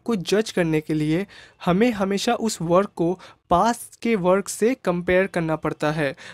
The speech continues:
तभी जाके हम उस नए वर्क के वैल्यू को या उसके सिग्निफिकेंस को समझ पाएंगे। और एलियट का ये भी कहना था कि एक ट्रेडिशन का रियल कॉन्सेप्ट जो है वो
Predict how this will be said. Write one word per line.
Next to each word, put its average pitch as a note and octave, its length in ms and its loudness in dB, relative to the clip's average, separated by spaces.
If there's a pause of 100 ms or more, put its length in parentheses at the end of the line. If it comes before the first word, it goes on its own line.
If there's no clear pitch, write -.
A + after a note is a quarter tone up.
(140)
तभी F3 300 4
जाके G3 340 2
हम G3+ 280 0
उस - 200 -6
नए F3+ 300 0
वर्क F#3 400 0
के A3 120 2
वैल्यू E3 460 0
को F3+ 260 2
या F3+ 100 0
उसके G#3 280 -6
सिग्निफिकेंस F3 840 -4
को B3+ 160 -2
समझ E3 420 -2
पाएंगे। D3 580 -4 (400)
और F#3+ 220 2 (100)
एलियट G3 340 0
का A#3+ 120 -2
ये F#3 240 2
भी A#3 120 0
कहना E3+ 360 -2
था D#3+ 200 -2 (400)
कि B3+ 80 2
एक B3+ 180 -2
ट्रेडिशन F#3 480 2
का A#3+ 160 0
रियल G3 340 0
कॉन्सेप्ट G#3 460 -2
जो E3+ 160 -2
है E3+ 280 0 (320)
वो G#3 180 2